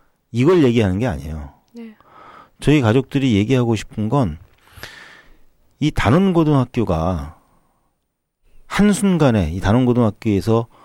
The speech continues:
Speaker 1: 학생과 선생님이 이백육십이 명이 희생이 됐단 말이에요. 한순간에. 그 정도의 피해를 입은 학교고, 특히 참사가 일어난 직후에 전 국민이 똑같이, 똑-, 똑같이 얘기했잖아요.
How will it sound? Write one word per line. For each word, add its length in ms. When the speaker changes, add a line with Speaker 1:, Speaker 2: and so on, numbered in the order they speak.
Speaker 1:
학생과 440
선생님이 480
이백육십이 960
명이 260
희생이 240
됐단 300
말이에요. 340
한순간에. 520
그 80
정도의 560
피해를 520
입은 280
학교고, 1700
특히 340
참사가 380
일어난 260
직후에 680
전 260
국민이 540
똑같이, 560
똑-, 260
똑같이 400
얘기했잖아요. 540